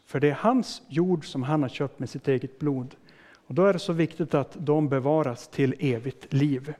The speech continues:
Mot vargar och sånt som vill förstöra hans jord. Så avslutar vi med att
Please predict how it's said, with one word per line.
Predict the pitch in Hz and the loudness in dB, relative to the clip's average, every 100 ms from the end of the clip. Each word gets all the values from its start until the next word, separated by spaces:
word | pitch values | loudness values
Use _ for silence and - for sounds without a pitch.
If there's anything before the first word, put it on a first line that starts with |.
| _ _ _ _ _ _ _ _ _ _ _ _ _ _ _ _ _ _ _ _ - _ _ _ _ _ | _ _ _ _ _ _ _ _ _ _ _ _ _ _ _ _ _ _ _ _ -20 _ _ _ _ _
Mot | 143 156 170 - - | 0 2 2 -4 -14
vargar | 151 151 147 139 135 139 135 131 151 - - | -10 2 4 4 2 0 0 -2 -12 -20 -8
och | 127 123 - _ | -6 -6 -10 _
sånt | - - 135 127 | -10 -6 -4 -4
som | - 123 143 _ _ 214 _ _ _ - | -8 -10 -10 _ _ -20 _ _ _ -4
vill | 143 131 - - _ | 0 0 -4 -20 _
förstöra | - - - 196 151 123 | -6 -4 2 2 4 -2
hans | 123 120 - | -4 -8 -8
jord. | 147 127 135 - - _ _ _ _ - - - _ _ - | -6 -6 -6 -16 -20 _ _ _ _ -20 -20 -20 _ _ -12
Så | - - | -6 2
avslutar | 208 170 - 175 185 160 | 4 4 4 4 4 2
vi | 143 | 2
med | 139 131 | 2 0
att | - - | -2 -14